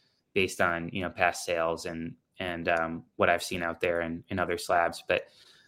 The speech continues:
um, yeah, so this is, and this is one where, you know, I get as excited, like Jackie Robinson, you're, you're spending way too much money on a card, most people would say, but I get, like, a two hundred dollar card in or an eighty dollar card in from some random player you never heard of.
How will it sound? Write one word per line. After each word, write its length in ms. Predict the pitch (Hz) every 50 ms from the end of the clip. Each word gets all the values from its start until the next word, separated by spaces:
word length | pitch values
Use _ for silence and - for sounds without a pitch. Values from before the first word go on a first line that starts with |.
| _ - -
um, 460 | 98 95 90 87 85 85 82 82 - _ _ _ _ _ _ _ -
yeah, 180 | 139 139 139
so 140 | 135 139 139
this 240 | 131 139 143 139 143
is, 260 | 156 139 127 - - -
and 100 | 131 131
this 160 | 147 156 160 190
is 140 | 175 135
one 240 | 123 120 127 131 123
where, 420 | 113 107 104 101 98 95 - - -
you 80 | - 147
know, 80 | 139 -
I 100 | 120 135
get 260 | 147 151 - - - - _ -
as 240 | - 120 131 135
excited, 680 | 147 143 - - - 117 107 107 110 113 113 110 - - -
like 120 | 110 101 101
Jackie 260 | - 143 139 135 117
Robinson, 480 | 110 107 110 110 104 98 - 98 98
you're, 260 | 95 92 92 90 90 - - -
you're 100 | 107 101
spending 360 | - - - 113 101 92 92
way 120 | 92 95 92
too 140 | - 98
much 200 | 92 90 90 -
money 180 | 92 87 87 82
on 100 | 85 82
a 40 | 82
card, 400 | - - 92 87 85 85 82 - - -
most 220 | 95 92 87 -
people 200 | - 92 - 90
would 120 | 87 87 85
say, 260 | - 95 90 87 82 - _ _ - - - _ -
but 80 | 123
I 80 | 120 127
get, 160 | 131 143 -
like, 140 | 127 120 117
a 80 | 117 -
two 140 | - 160
hundred 160 | 156 143 131 123
dollar 220 | 120 113 107 101
card 300 | 101 - 104 98 95 95
in 140 | 95 92 92
or 60 | 90
an 120 | 90 92 -
eighty 220 | 123 123 123 131 120
dollar 280 | 110 98 92 90 90
card 300 | 87 - 104 95 92 92
in 220 | 95 92 90 87 - - _ _ _ _ _ _
from 160 | - 117 104
some 260 | 98 101 123 123 113 104
random 680 | 104 104 107 110 113 113 107 101 101 98 95 101 - -
player 280 | - 117 110 107 104 104
you 120 | 101 101
never 260 | 98 101 95 98 92 92
heard 220 | 101 104 101 98
of. 300 | 95 90 90 90 92